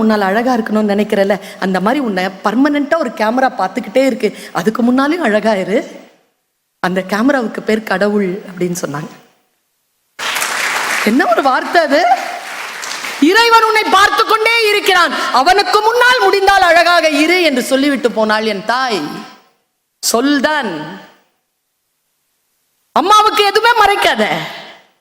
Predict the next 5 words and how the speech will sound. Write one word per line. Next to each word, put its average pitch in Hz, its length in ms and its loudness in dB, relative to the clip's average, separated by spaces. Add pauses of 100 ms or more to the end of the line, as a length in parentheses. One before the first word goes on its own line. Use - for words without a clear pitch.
(1300)
அம்மாவுக்கு 349 600 2
மறைக்காத. 311 500 -2
அம்மாவுக்கு 320 680 2
மறைச்சான் 339 380 0
ஒருத்தன், 214 400 0